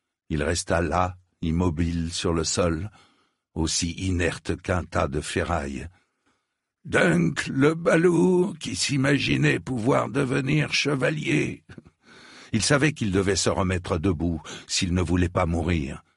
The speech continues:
Gémissant, incapable de respirer, il se força à prendre appui sur ses mains et ses genoux, totalement aveuglés,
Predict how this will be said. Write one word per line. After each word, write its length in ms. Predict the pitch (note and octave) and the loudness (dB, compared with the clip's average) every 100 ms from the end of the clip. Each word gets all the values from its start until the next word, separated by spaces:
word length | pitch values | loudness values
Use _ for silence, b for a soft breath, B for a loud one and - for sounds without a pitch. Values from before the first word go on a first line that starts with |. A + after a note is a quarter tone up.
| _ _ _ - | _ _ _ -4
Gémissant, 840 | E2 F#2 F2+ F#2+ - G#2+ A2 D#2 b b b b _ _ - | 0 2 2 0 0 0 -2 -4 b b b b _ _ -2
incapable 840 | G2 F2 G2 - A#2 A2 D2+ E2+ | -2 2 0 2 2 2 2 0
de 100 | D#2+ | 2
respirer, 720 | F2 F#2 F2+ F#2 E2+ G#2 F#2+ | 2 2 -2 -2 2 2 2
il 160 | F2 D2 | 0 0
se 180 | - F#2+ | 0 0
força 420 | - G#2+ - A2 | 0 0 2 2
à 60 | F#2 | 2
prendre 340 | F#2+ A2 F2 | 0 0 2
appui 360 | G2+ - G#2 F2+ | 0 0 -2 -2
sur 260 | - F2 | -2 -2
ses 220 | - G2+ | 0 0
mains 240 | F#2 F#2 D2 | 2 0 0
et 100 | E2 | -2
ses 240 | - E2+ | -2 -2
genoux, 440 | D2 F#2+ F2 E2 - B B B B B | 0 2 2 0 -4 B B B B B
totalement 560 | A#2 F2+ F#2 F2 F2+ E2+ | 0 2 0 2 2 2
aveuglés, 680 | D#2 D#2+ C#2 D#2 C2 C#2 | 2 0 0 -2 -4 -8